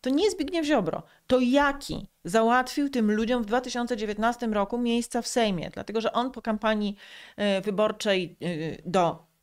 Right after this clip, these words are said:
e, w Warszawie na fotel prezydenta, którą przegrał, ale miał lepszy wynik niż pis w Warszawie. Znaczy on zrobił procent lepiej niż cały pis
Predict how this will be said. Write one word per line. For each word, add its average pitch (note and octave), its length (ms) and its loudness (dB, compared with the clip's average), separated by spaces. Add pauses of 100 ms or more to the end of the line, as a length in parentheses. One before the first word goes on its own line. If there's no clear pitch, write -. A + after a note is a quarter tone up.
(880)
e, F3+ 60 -2 (360)
w F3 140 -8
Warszawie F#3 580 2 (160)
na F#3+ 160 0
fotel A3+ 300 2
prezydenta, G#3 460 -2
którą C#4 260 0
przegrał, F#3+ 520 0
ale A3 200 4
miał A3 240 4
lepszy C4 440 2
wynik C4+ 300 -2
niż C4 160 -4
pis C4+ 220 -2
w A3+ 60 -8
Warszawie. A3+ 480 0 (260)
Znaczy - 200 -8
on C4+ 140 4
zrobił C4 360 2
procent A#3 460 0
lepiej G#3 440 0 (220)
niż C4+ 220 0 (440)
cały D4 280 2
pis D4 380 -4